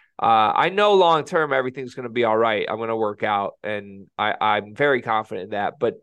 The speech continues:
I kinda needed one. I needed to see one go in, in a, a way that wasn't just you and me on a Zoom call. And that's what today felt like. It felt like it was a big moment. It felt like it was a big opportunity. And, uh, even if it was actually a small opportunity tangibly for us, it was really big.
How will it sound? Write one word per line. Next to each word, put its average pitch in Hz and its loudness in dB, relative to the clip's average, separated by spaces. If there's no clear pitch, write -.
I 139 0
kinda 202 2
needed 185 -2
one. 98 -8
I 117 -2
needed 151 -2
to 151 -6
see - -6
one 143 0
go 127 6
in, 113 0
in 117 -4
a, 110 0
a 110 2
way 127 4
that 123 4
wasn't 113 0
just 113 -12
you 120 -2
and 113 -6
me 113 -4
on 107 0
a 104 -6
Zoom 104 -12
call. 92 -6
And 113 0
that's 165 2
what 180 2
today 175 2
felt 175 0
like. 110 -2
It - -10
felt 147 4
like 135 0
it 151 -4
was 143 -4
a 139 -8
big 135 0
moment. 139 -4
It 117 -12
felt 131 2
like 127 0
it 131 -2
was 120 -6
a 113 -18
big 123 -2
opportunity. 120 -4
And, 110 -4
uh, 107 2
even 123 -4
if 113 -8
it 113 0
was 117 -4
actually 127 -2
a 127 -2
small 175 0
opportunity 113 -6
tangibly 127 -4
for 117 0
us, 156 2
it 127 -2
was 131 -8
really 131 2
big. 120 0